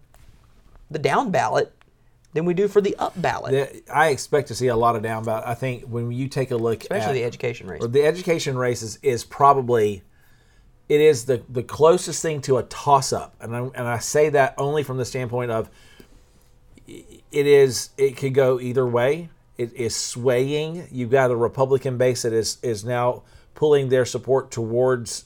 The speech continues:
Speaker 2: Ellen Weaver in a very, so-, I mean, Molly Spearman comes out in favor of,
Speaker 1: Yep.
Speaker 2: of
Speaker 1: Current superintendent.
Speaker 2: Yeah, of Weaver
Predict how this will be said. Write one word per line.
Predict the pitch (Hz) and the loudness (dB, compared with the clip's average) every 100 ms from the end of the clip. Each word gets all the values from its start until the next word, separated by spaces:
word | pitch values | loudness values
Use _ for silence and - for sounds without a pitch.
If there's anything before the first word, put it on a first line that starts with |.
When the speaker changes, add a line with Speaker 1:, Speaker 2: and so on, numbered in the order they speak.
| - | 0
Speaker 2:
Ellen | 131 135 120 | 2 2 2
Weaver | 131 131 127 | 0 0 -4
in | 113 | -4
a | 107 | -2
very, | 113 120 | 2 2
so-, | 120 127 127 | 0 -2 -2
I | |
mean, | 123 120 | -4 -4
Molly | 117 113 127 | -4 -2 -2
Spearman | - - 104 135 135 _ - - - - | -4 -6 -4 -4 -10 _ -20 -20 -20 -6
comes | 135 120 | -4 2
out | 135 131 | 2 2
in | 127 | -2
favor | - 127 127 135 | 0 2 2 2
of, | 131 127 113 - | 2 0 -2 -18
Speaker 1:
Yep. | - | -4
Speaker 2:
of | 127 123 113 | 2 2 2
Speaker 1:
Current | 180 139 | -2 -4
superintendent. | - 131 117 113 110 - | -8 -10 -10 -12 -16 -8
Speaker 2:
Yeah, | 120 95 - | -6 -6 2
of | 123 113 - - - 127 | 2 2 -4 -20 -12 -4
Weaver | 135 123 131 117 | -2 2 0 0